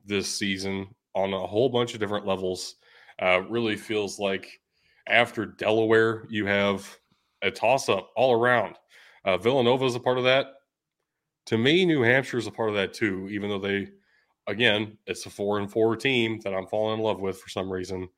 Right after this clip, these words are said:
Uh, I, there are a couple of players on New Hampshire that I really love watching. Max Brosmer, Dylan Laub. Yeah, I, I, I don't know if I really,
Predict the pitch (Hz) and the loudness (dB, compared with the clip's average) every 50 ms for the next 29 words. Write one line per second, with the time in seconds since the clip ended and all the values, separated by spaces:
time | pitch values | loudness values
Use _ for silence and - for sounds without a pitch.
0 | _ _ - - - _ - - 92 87 90 87 90 92 - - _ _ _ _ | _ _ -20 -20 -20 _ -6 -2 0 2 2 2 0 -2 -6 -10 _ _ _ _
1 | _ - 117 120 123 120 120 120 117 117 135 127 127 131 123 113 107 - - 120 | _ -2 2 4 6 6 6 4 2 -4 -6 -4 0 2 2 2 2 0 -2 -2
2 | 113 104 98 95 - 110 110 110 107 98 113 107 107 107 98 110 113 107 101 107 | 0 0 -2 0 0 0 0 0 0 -2 -2 -2 -2 0 2 2 2 2 0 -4
3 | 104 104 104 _ _ _ _ _ _ _ _ _ _ - 104 98 92 92 92 90 | -10 -10 -10 _ _ _ _ _ _ _ _ _ _ -8 -4 -2 -2 -2 -2 -4
4 | 87 95 107 120 117 110 107 101 101 104 104 95 98 101 98 98 92 - - 98 | -4 -2 0 2 4 4 2 2 2 0 0 0 0 0 0 0 0 -2 -4 -6
5 | 98 95 98 _ _ _ _ _ _ _ _ _ _ _ _ _ _ - 98 98 | -6 -6 -10 _ _ _ _ _ _ _ _ _ _ _ _ _ _ -6 -4 -4
6 | 95 - - 104 101 101 98 90 85 98 95 95 92 90 _ _ _ _ _ _ | -6 -6 -4 -2 0 0 0 0 -2 -4 -4 -4 -6 -8 _ _ _ _ _ _
7 | _ _ _ - 110 101 95 90 90 95 92 92 92 90 92 85 _ _ _ _ | _ _ _ -6 -4 -2 -2 0 0 0 0 0 0 -2 -8 -14 _ _ _ _
8 | _ _ _ _ _ _ _ _ _ _ _ _ _ _ _ _ _ _ _ _ | _ _ _ _ _ _ _ _ _ _ _ _ _ _ _ _ _ _ _ _
9 | _ _ _ - 113 104 92 - - - - - 107 95 98 101 98 - 104 98 | _ _ _ -4 0 2 2 2 0 -8 -8 -4 -2 -2 -2 -2 -2 -2 -4 -4
10 | - - _ _ _ _ _ _ _ _ - - 110 120 120 113 - 101 98 98 | -4 -6 _ _ _ _ _ _ _ _ -2 0 2 2 2 0 -2 -4 -2 0
11 | 95 95 101 107 110 110 110 110 - _ _ _ _ _ _ _ _ _ _ _ | 0 2 2 2 0 0 -2 -6 -12 _ _ _ _ _ _ _ _ _ _ _
12 | _ _ _ _ _ _ _ _ _ _ _ - 107 104 98 101 95 - - - | _ _ _ _ _ _ _ _ _ _ _ -2 0 2 2 2 0 -4 -10 -18
13 | - - - - - - - - - 98 101 98 95 95 104 110 101 95 90 87 | -20 -20 -20 -20 -20 -20 -20 -20 -10 -4 -4 -4 -2 -2 -2 -2 -2 -2 -4 -6